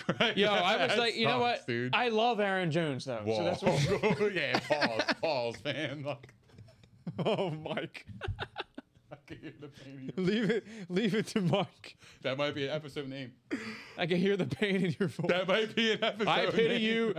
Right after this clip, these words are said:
Speaker 1: <laughs>
Speaker 2: Hey, you know what? I'm gonna throw this up right now. I mean, we don't have a poll yet.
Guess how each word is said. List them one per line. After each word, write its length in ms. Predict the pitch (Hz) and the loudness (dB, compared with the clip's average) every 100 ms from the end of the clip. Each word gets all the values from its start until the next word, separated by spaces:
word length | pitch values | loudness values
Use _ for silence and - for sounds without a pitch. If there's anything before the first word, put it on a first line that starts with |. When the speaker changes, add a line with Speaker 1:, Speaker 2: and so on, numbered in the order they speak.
| 160 | 0
Speaker 1:
<laughs> 40 | 226 | 2
Speaker 2:
Hey, 120 | 247 | 2
you 40 | 202 | 4
know 140 | 247 | 4
what? 180 | 302 285 | 2 2
I'm 100 | 240 | 0
gonna 160 | 269 233 | 2 2
throw 180 | 247 247 | 2 2
this 200 | 247 - | 2 2
up 160 | 254 269 | 2 2
right 180 | 247 | 0
now. 360 | 240 262 160 135 _ | 0 2 0 -2 _
I 80 | 156 | -2
mean, 300 | 190 190 165 - - - - - - | 2 2 -2 -6 -18 -20 -20 -20 -2
we 120 | 180 | 0
don't 120 | 196 | 2
have 100 | 185 | 0
a 40 | 151 | 0
poll 400 | - 180 156 117 | 0 2 0 -2
yet. 360 | 120 131 120 | 0 0 -2